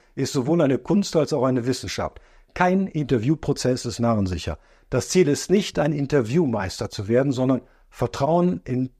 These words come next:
die eigene, nämlich deine Fähigkeit zu gewinnen, die richtige Person für dein Team zu finden.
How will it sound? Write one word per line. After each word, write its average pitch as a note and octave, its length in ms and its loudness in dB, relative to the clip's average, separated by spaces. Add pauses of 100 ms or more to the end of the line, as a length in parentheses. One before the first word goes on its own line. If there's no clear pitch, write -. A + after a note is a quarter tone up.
die - 200 -4
eigene, A#2+ 380 2
nämlich F#2+ 300 -2
deine C3 300 2
Fähigkeit A#2+ 560 0
zu A#2 100 -8
gewinnen, A2 300 -2
die A2 120 -2
richtige D#3+ 460 -2
Person A#2 460 -2
für A#2 260 -4 (160)
dein A#2+ 300 0
Team G#2+ 220 -6
zu F#2 120 -12
finden. - 420 -8